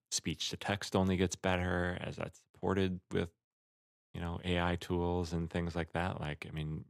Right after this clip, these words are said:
everything that we type could be dictated. Um, that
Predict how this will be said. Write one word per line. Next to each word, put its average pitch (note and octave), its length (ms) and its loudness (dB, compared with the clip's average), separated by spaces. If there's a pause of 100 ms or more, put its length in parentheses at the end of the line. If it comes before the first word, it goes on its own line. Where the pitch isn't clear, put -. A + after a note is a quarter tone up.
(420)
everything F#2+ 400 2
that E2+ 140 0
we E2 300 0 (120)
type G#2+ 340 2 (240)
could E2+ 140 -4
be E2 100 0
dictated. D#2 600 -2 (600)
Um, D2+ 600 -4 (240)
that D#2 180 -2